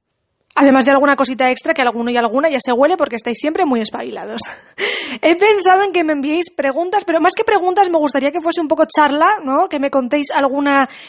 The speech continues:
experiencia divertida que habéis tenido jugando, anécdota, alguna opinión que tenéis sobre algún tema de la comunidad o del propio podcast. Em, si queréis que sea yo quien opine de algo, pues me lo decís también.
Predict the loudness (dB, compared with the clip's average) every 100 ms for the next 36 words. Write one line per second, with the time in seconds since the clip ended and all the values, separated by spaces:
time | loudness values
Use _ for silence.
0 | -6 -6 -2 -2 0 0 2 2 2 0
1 | 2 0 0 0 0 0 2 4 4 4
2 | 4 4 2 -2 -2 -2 -4 0 2 0
3 | -2 -16 -8 -2 0 0 0 0 -2 -4
4 | -2 -2 -2 -2 0 0 0 -2 -2 2
5 | 2 2 0 0 -2 -2 0 0 -2 -2
6 | -4 -4 0 2 4 2 0 0 -2 -4
7 | -4 -2 -2 0 0 2 0 _ -20 -20
8 | -16 -4 0 0 -2 -4 -6 -6 -6 -6
9 | -2 2 4 4 2 0 2 4 2 2
10 | 0 0 0 2 4 4 2 2 0 0
11 | -2 -4 -10 -8 -8 -4 0 2 2